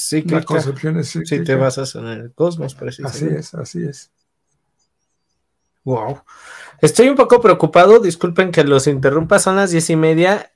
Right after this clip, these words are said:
Speaker 2: y he estado seleccionando con estrellita los comentarios más largos. Lo que me preocupa es que tengo marcados treinta y ocho comentarios
Speaker 1: Órale.
Speaker 2: que eran comentarios o preguntas.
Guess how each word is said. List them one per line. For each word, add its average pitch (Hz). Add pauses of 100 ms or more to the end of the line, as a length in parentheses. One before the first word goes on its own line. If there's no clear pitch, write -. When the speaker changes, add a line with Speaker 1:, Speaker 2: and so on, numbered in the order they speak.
Speaker 2:
y 160
he -
estado 190
seleccionando 156
con 151
estrellita 143
los 151
comentarios 139
más 139
largos. 156 (640)
Lo 180
que 233
me 240
preocupa 233
es 196
que 208
tengo 208
marcados 185
treinta 160
y 160
ocho 190
comentarios 196
Speaker 1:
Órale. 190
Speaker 2:
que 196
eran 208
comentarios 180
o 175
preguntas. 165